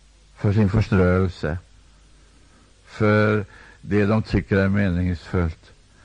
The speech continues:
så kommer det enkla människor som betalar tiden, köper den och fyller den på ett sånt dåraktigt sätt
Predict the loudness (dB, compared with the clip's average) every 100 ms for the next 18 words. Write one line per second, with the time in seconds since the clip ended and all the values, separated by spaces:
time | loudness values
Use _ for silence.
0 | -20 -20 _ -14 -6 -2 -2 0 0 2
1 | 2 0 -4 -4 -2 -2 -2 -4 -8 -10
2 | -12 -10 -6 -4 -4 -2 -2 0 -4 -6
3 | -18 -20 -20 -20 _ -12 -6 -4 -2 -2
4 | -2 -8 -14 -2 0 0 -2 -2 0 -2
5 | -6 -18 -20 -20 _ -20 -20 -20 _ _
6 | _ -4 -4 -4 -10 -20 -14 -2 0 2
7 | 2 2 0 -4 -10 -18 -20 -20 _ _
8 | _ -6 -4 -2 -2 -2 0 2 2 0
9 | -2 -4 -6 -2 -2 -2 -10